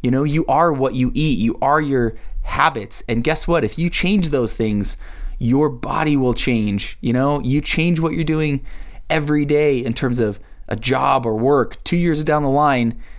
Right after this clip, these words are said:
after you've done that every day, things are going to be dramatically different. So no matter how old you are, you guys, get after it, man.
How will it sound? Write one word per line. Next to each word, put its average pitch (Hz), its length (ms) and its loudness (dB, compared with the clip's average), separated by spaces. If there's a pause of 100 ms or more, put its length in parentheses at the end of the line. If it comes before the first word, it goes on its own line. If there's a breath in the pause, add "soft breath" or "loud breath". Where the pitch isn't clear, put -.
(120)
after 120 240 -2
you've 127 200 2
done 139 160 2
that 120 240 2
every 131 360 2
day, 123 260 4
things 147 340 -2
are 123 80 2
going 120 320 2
to 101 60 0
be 104 400 2 (540 soft breath)
dramatically 104 760 0 (120)
different. 107 380 -2
So 110 380 2
no 127 160 0
matter 226 220 2
how 147 320 0
old 127 240 0
you 131 140 2
are, 127 120 2
you 127 100 2
guys, 127 300 2
get 196 240 -4
after 160 460 0
it, 113 80 -4
man. 147 280 0